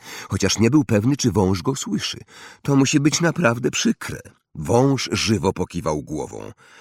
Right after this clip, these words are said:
„Skąd pochodzisz?” zapytał Harry. Wąż dźgnął ogonem niewielką tabliczkę tuż za szybą.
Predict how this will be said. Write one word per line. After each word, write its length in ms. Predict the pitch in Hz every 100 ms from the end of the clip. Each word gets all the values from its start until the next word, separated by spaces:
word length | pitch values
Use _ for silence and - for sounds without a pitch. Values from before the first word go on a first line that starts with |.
| -
„Skąd 560 | - - - 185 240 -
pochodzisz?” 920 | - 147 120 95 76 57 - - - -
zapytał 420 | - 92 82 -
Harry. 440 | 71 - 58 - 101 _ - -
Wąż 640 | - 117 120 120 120 - 104
dźgnął 580 | - 101 110 107 107 107
ogonem 640 | 87 78 90 92 90 90
niewielką 580 | 90 76 95 90 95 87
tabliczkę 600 | 87 73 82 - - 90 - -
tuż 200 | - 101
za 160 | 67 82
szybą. 400 | - 80 52 52